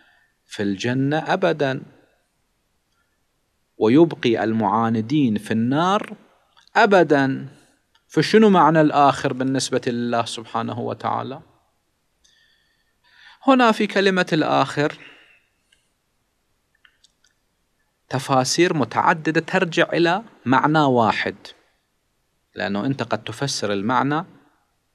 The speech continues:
من زوايا مختلفة ترجع إلى معنى واحد.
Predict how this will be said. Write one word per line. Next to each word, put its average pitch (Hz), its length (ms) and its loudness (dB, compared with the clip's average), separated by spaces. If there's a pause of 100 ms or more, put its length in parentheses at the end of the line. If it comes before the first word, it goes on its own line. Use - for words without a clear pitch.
(260)
من 113 140 0
زوايا 123 520 2
مختلفة 104 760 -6 (760)
ترجع 123 320 -2
إلى 135 420 -4 (440)
معنى 120 380 2
واحد. 135 480 2